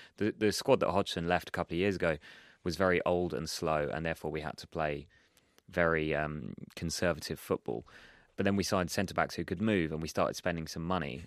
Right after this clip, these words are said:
Um, <laughs> and, you know, we signed players like Eze and Olise and stuff. And you can see the progress there. But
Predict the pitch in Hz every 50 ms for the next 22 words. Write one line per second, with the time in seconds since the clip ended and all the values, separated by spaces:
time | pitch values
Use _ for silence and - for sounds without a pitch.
0 | - - 80 80 80 80 80 - - - - - - - - - - - - -
1 | - - - - - 90 90 90 92 90 90 82 - - - 104 92 90 87 -
2 | - 98 85 - 90 85 80 87 80 - 80 80 - 80 76 76 78 78 80 80
3 | - - 76 69 62 - - - 69 - - - - - - - _ - 101 98
4 | 95 95 90 - - - - 92 - - 95 - - 110 95 87 - - 110 107
5 | 101 87 80 - - - 80 73 71 82 -